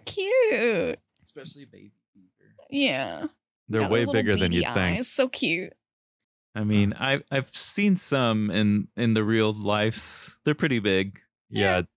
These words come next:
Speaker 3: The one up here that we see the most is probably, like, at least seventy pounds. Like, it's massive.
Speaker 1: <laughs> Jesus
Speaker 2: Jesus
Speaker 1: Christ.
Speaker 2: Christ.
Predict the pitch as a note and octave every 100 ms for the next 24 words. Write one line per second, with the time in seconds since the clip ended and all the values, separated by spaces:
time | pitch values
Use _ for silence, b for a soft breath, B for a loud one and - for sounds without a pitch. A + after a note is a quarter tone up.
0 | _ - G#2+ G#2+ G#2 A2 G#2+ - G#2+ G2+
1 | G2 F2+ F2+ - F#2 - G#2+ F#2+ F2+ F2
2 | F2 F2 E2 - F2 D2+ - F#2 E2+ D#2
3 | F#2 E2+ E2 E2 - _ _ _ _ _
4 | A2 G#2+ G2 F#2+ F2+ - - - G2+ E2+
5 | E2+ E2 F#2+ F2 E2 E2 - F#2 E2+ -
6 | - _ _ G2 - - F#2 E2+ E2+ E2+
7 | F2 - _ _ _ - - - - G#4+
8 | - E4 - - F#2+ - - - - -
9 | - F#2+ F#2+ G2 - -